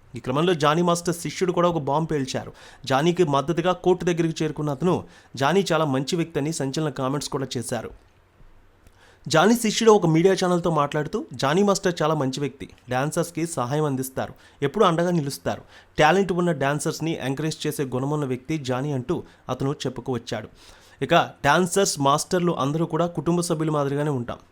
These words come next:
ఆ మహిళా అసిస్టెంట్ కొరియోగ్రాఫర్పై జానీ మాస్టర్ అత్యాచారానికి పాల్పడి ఉంటే ఆ రోజే చెప్పేది కదా, ఇన్ని సంవత్సరాలు ఎందుకు ఆగింది, ఇన్ని సంవత్సరాలు సైలెంట్గా ఎందుకు ఉందంటూ జానీ శిష్యుడు కూడా ప్రశ్నించాడు.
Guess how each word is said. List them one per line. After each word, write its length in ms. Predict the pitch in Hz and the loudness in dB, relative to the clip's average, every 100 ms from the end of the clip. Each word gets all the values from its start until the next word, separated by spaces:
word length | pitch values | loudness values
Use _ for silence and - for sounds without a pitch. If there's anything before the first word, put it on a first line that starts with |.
| _ 113 | _ -8
ఆ 60 | |
మహిళా 280 | 117 120 160 | -4 0 2
అసిస్టెంట్ 340 | 170 170 165 160 | 2 2 -2 -2
కొరియోగ్రాఫర్పై 640 | 151 151 151 143 143 170 | 0 0 -2 -4 -6 -4
జానీ 260 | 143 139 156 | 0 0 0
మాస్టర్ 340 | 151 - 139 | -2 0 0
అత్యాచారానికి 560 | 127 151 156 151 151 143 | 0 -2 -2 -2 -2 -4
పాల్పడి 340 | 135 131 143 | -4 -4 -4
ఉంటే 200 | 135 180 | -4 0
ఆ 120 | 151 | 0
రోజే 220 | 156 165 | 0 0
చెప్పేది 380 | 170 165 - 147 | -2 -4 -4 -6
కదా, 220 | 139 139 - - - - | -4 -6 -6 -14 -18 -2
ఇన్ని 200 | 156 196 | 2 4
సంవత్సరాలు 500 | 180 156 175 185 175 | 4 2 0 2 2
ఎందుకు 220 | 139 147 | 0 -2
ఆగింది, 380 | 147 139 135 139 - - - | -2 -2 -4 -6 -12 -16 -4
ఇన్ని 140 | 135 | 0
సంవత్సరాలు 440 | 151 151 156 196 185 | 2 2 2 2 2
సైలెంట్గా 440 | 165 156 175 170 | 2 2 2 2
ఎందుకు 300 | 147 156 156 | 0 -2 -4
ఉందంటూ 300 | 151 143 156 | -2 -2 -4
జానీ 300 | 143 139 156 | -2 0 -2
శిష్యుడు 340 | 165 170 208 208 | -4 -4 -2 -2
కూడా 160 | 170 | -2
ప్రశ్నించాడు. 580 | - 131 143 127 117 | -4 -6 -4 -2 -4